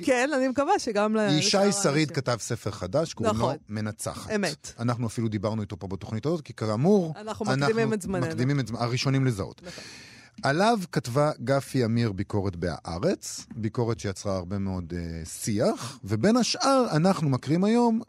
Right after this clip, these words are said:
Speaker 2: את ה-, אה, סטטוס בפייסבוק שכתבה תמר מרין, הסופרת, על זה.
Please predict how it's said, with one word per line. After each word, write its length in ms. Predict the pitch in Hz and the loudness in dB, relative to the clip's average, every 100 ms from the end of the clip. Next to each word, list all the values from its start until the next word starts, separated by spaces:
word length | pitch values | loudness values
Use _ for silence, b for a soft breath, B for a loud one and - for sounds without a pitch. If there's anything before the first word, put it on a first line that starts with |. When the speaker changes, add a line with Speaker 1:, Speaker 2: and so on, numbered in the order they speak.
| - | -2
Speaker 2:
את 140 | 139 139 | -2 0
ה-, 120 | 139 - _ | -2 -2 _
אה, 240 | 123 123 123 | 0 2 2
סטטוס 380 | 117 147 147 123 | 0 -2 -2 -6
בפייסבוק 480 | 110 - 131 135 127 | -6 -2 -2 -4 -8
שכתבה 340 | 101 92 101 | -10 -8 -8
תמר 300 | - 95 92 | -8 -6 -6
מרין, 300 | 90 90 120 | -6 -6 -6
הסופרת, 560 | 104 98 - 71 135 135 | -8 -12 -16 -16 -16 -16
על 80 | |
זה. 140 | 131 | -16